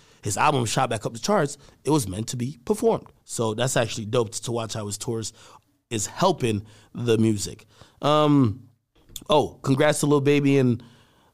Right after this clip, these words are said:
Lil Durk. They went on a successful arena tour, two gangster rappers,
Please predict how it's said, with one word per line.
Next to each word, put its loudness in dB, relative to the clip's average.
Lil 4
Durk. 2
They 0
went 4
on 4
a 2
successful 0
arena 2
tour, 0
two -4
gangster 0
rappers, -2